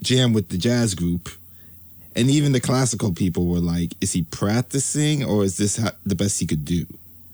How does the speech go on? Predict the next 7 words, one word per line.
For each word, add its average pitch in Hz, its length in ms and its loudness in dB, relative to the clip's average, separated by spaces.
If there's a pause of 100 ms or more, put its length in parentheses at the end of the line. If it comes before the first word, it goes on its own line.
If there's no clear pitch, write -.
(360)
<laughs> - 800 -6 (160)
So, 82 580 -2 (680)
yeah, 214 420 -2 (960)
whatever. 120 340 2 (1800)
So, 127 280 2
was 107 280 4
there 143 140 2